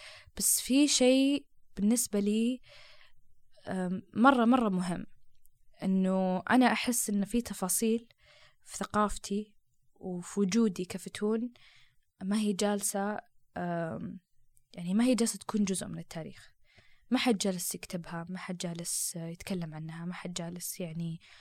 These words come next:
ممكن تطلع بسالفة هنا وبسالفة هنا، ممكن شخص يفتح موضوع، ممكن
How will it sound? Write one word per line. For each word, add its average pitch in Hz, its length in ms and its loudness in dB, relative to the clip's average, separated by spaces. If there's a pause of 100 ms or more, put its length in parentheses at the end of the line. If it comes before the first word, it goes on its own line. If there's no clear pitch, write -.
(160)
ممكن 247 200 2
تطلع 202 380 2
بسالفة 190 680 -2
هنا 185 320 -6
وبسالفة 185 400 -8
هنا، 185 160 -4
ممكن 202 220 -2
شخص - 300 -4
يفتح - 360 -4
موضوع، 202 360 2
ممكن 214 320 -2